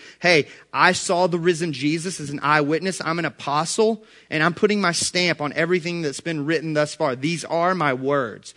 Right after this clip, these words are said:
So you have that element of authority, but also just simply the love of, of the people, j-, pouring out forth from Paul. It would be like if you, um,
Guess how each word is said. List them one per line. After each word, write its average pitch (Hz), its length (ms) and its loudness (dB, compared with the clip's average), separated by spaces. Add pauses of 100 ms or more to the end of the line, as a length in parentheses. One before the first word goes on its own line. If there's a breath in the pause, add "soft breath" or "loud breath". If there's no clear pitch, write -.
(160 soft breath)
So - 140 -4
you 180 80 6
have 165 140 6
that 190 240 8
element 175 320 2
of 139 60 -4
authority, 147 560 -2 (220 loud breath)
but - 120 0
also 196 520 0 (140 loud breath)
just - 180 -6
simply 220 320 0
the 147 160 0
love 139 540 0
of, 139 240 -6
of 139 140 -6
the 127 60 -8
people, - 540 -10 (260)
j-, 143 220 -8
pouring 180 440 -4
out 160 200 -2 (220)
forth 180 220 -4
from 147 120 -8
Paul. 180 280 0
It 170 60 2
would 190 140 2
be 247 120 2
like 277 240 0
if 185 120 -10
you, 190 280 -2
um, 151 340 0